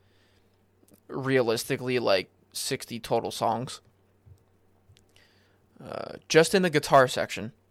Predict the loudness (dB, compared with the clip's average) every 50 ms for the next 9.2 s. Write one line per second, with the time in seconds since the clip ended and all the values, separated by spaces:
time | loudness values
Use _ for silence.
0 | _ _ -8 -6 -6 -4 -6 -6 -8 -8 -8 -6 -8 -8 -10 -12 -12 -10 -8 -8
1 | -8 -8 -10 -14 -10 -8 -8 -8 -8 -10 -10 -8 -6 -6 -6 -6 -8 -10 -12 -12
2 | -12 -12 -12 -14 -10 -8 -6 -6 -6 -8 -10 -12 -12 -14 -18 _ _ -8 -8 -6
3 | -8 -10 -12 _ _ _ _ _ -12 -8 -8 -6 -6 -6 -8 -10 -10 -12 -12 -10
4 | -10 -10 -10 -12 -12 -6 -6 -6 -6 -6 -10 -14 -8 -2 0 2 2 2 0 -2
5 | -8 -14 -20 _ _ _ _ _ _ _ _ _ _ _ _ _ _ _ _ _
6 | _ _ _ _ _ _ _ _ _ _ _ _ _ _ _ _ _ _ _ _
7 | _ _ _ _ -20 -10 -6 -6 -4 -4 -4 -6 -8 -10 -16 -20 -20 _ _ -4
8 | 0 2 2 2 2 -2 -8 -10 -12 -12 -12 -12 -12 -4 0 0 2 2 0 -2
9 | -4 -6 -8 -12